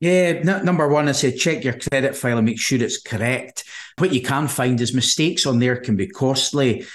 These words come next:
You want to check that everything is as it should be. It might be that you maybe m-, innocently missed a payment on something. So if that happened, you want to make sure that that gets made up. I, I've seen somebody once, they had, uh, an issue with a mobile phone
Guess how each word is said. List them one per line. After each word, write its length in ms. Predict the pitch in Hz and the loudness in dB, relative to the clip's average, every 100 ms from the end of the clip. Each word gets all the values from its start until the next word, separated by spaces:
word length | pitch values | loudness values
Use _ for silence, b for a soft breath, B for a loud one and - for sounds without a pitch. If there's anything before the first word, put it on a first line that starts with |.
| B | B
You 120 | 127 131 | 0 0
want 160 | 165 | 0
to 80 | 135 | -2
check 340 | - 139 127 | -2 -2 -2
that 120 | - 113 | -4 -2
everything 500 | 117 123 113 110 110 | 0 -2 0 2 2
is 500 | 127 120 104 - - | 2 0 0 -2 -4
as 180 | 110 107 | -4 -2
it 100 | - | 0
should 400 | - 151 139 127 | 0 2 0 2
be. 320 | 113 107 107 B B B | 4 4 0 B B B
It 120 | 123 | 0
might 260 | 127 135 | 0 0
be 140 | 123 123 | 2 2
that 100 | 120 | 2
you 140 | 117 | 2
maybe 320 | 117 113 113 | 2 2 2
m-, 240 | 104 117 - - | 2 -2 -4 -2
innocently 880 | 123 123 131 131 - 131 127 117 | 0 0 0 -2 -4 0 0 0
missed 320 | 123 123 - 107 | 2 2 2 -4
a 60 | |
payment 360 | - 147 147 143 | -2 -2 0 0
on 140 | 147 | -2
something. 560 | 131 147 151 131 139 131 | 0 -2 -2 0 2 2
So 160 | 127 | 2
if 100 | 117 | 0
that 220 | - 131 - | 0 -2 0
happened, 380 | 131 135 131 | -2 0 0
you 80 | 113 | 2
want 100 | 127 | 2
to 60 | 110 | 2
make 180 | 120 117 | 0 0
sure 240 | 131 131 | 0 0
that 200 | 117 - B B B - | 0 -4 B B B -6
that 200 | 123 120 | -4 -2
gets 400 | 123 110 - - | -2 -2 -2 0
made 300 | 127 117 131 | 2 4 2
up. 320 | 131 127 - | 2 0 -2
I, 140 | 160 160 | -4 -2
I've 120 | 147 | 0
seen 200 | - 139 | 0 2
somebody 500 | 143 139 135 127 - | 2 2 4 2 2
once, 340 | 131 139 139 - | -2 0 0 0
they 120 | 131 | 0
had, 180 | 120 127 | 0 0
uh, 320 | 120 113 101 - - | 0 -2 -4 -16 -8
an 100 | 120 | -2
issue 280 | 123 120 120 | -2 0 2
with 80 | 117 | 4
a 20 | |
mobile 320 | 120 120 113 | 2 2 0
phone 460 | 107 127 139 147 | -2 0 2 2